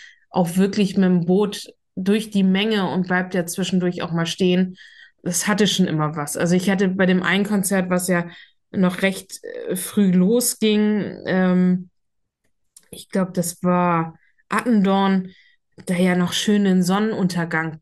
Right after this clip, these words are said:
im Hintergrund. Also das war schon,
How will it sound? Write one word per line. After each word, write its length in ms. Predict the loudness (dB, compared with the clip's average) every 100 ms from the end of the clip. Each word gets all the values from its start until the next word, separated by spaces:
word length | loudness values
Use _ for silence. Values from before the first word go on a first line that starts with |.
| -6
im 160 | -4
Hintergrund. 920 | -2 0 0 -2 -6 -18 -8 -6 -6 -6
Also 280 | -2 0 -2 -6 -20 -20 _ _ _ _ _
das 200 | -4 -2
war 160 | 0 0
schon, 600 | 0 0 2 2 0 -4